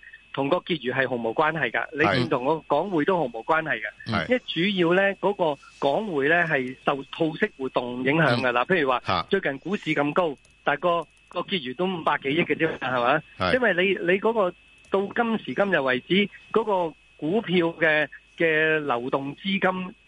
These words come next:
Speaker 1: 牽引嘅流動資金係觸發唔到個咁龐大嘅港匯市場有個太大嘅影響啊。
Speaker 2: 嗯。
Speaker 1: 即係你講緊
Speaker 2: 係。
Speaker 1: 你，呃，一日成交千零億，噉我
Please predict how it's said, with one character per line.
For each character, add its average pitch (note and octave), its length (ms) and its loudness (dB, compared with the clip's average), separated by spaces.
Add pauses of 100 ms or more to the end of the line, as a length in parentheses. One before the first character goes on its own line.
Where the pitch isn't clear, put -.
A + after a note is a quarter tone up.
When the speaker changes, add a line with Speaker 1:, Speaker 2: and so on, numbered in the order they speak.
Speaker 1:
牽 A3+ 140 2 (240)
引 D3+ 80 -6
嘅 D#3 80 2
流 A#2+ 140 -2
動 B2 220 -8
資 - 60 -20
金 E3 340 -2 (300)
係 D3+ 180 -2
觸 A#3 180 0
發 D3 160 -2
唔 A#2+ 240 -14
到 A#2+ 100 -4 (480)
個 F3+ 100 2 (540)
咁 F#3 220 -2
龐 B2+ 280 -4
大 C#3 140 2
嘅 C#3+ 160 -2
港 D#3 240 0
匯 C#3 260 2
市 D3 140 -2
場 A#2 240 0
有 C#3 100 4
個 F3 120 2
太 B2+ 240 -2
大 A#2+ 120 2
嘅 A#2 160 0
影 B2+ 160 0
響 A#2+ 300 0
啊。 A#2 160 2
Speaker 2:
嗯。 - 20 0
Speaker 1:
即 B2+ 60 2
係 E3 160 4
你 E3 80 -4
講 F3 200 -4
緊 E3+ 180 0
Speaker 2:
係。 D3+ 240 -4 (140)
Speaker 1:
你， D#3+ 340 2
呃， C3+ 220 2
一 D3 40 0
日 F#3+ 240 0
成 A2 140 -10
交 E3+ 160 0
千 F#3+ 180 -4
零 B2 180 -4
億， E3 180 0
噉 E3 200 -2
我 D3 180 0